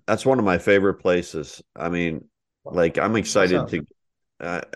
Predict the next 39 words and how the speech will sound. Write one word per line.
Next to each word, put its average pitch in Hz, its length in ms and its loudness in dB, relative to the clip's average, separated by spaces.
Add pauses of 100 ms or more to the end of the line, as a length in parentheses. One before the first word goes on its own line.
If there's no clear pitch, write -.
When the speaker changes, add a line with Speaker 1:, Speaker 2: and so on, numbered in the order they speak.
(160)
Speaker 1:
it's 98 260 -4
just, - 420 -2
I 101 120 2
don't 135 140 2
know. 123 120 6
It's 90 140 0
such 123 240 0
a 107 40 -4
special 107 400 0
place 113 320 0
because 90 360 -4
of, 76 200 -6 (280)
um, 82 420 -6
all 98 220 6
that - 180 -2
took - 240 -4
place 110 380 0
there. 69 400 -2 (1200)
So 139 340 0
much 123 320 -2
of 87 160 -2 (160)
Jesus's 98 680 -2
ministry 85 920 -2
happened 92 540 0
around 82 500 -2
Galilee, 80 560 0
around 80 360 -2
the 78 80 -6
Sea 73 240 -8
of 67 140 -8
Galilee. 67 560 -4 (580)
And 82 400 0
so 101 200 4
one 113 160 0
of, 95 220 -4
one 107 200 -4
of 90 120 0
the - 80 -2
coolest 113 640 0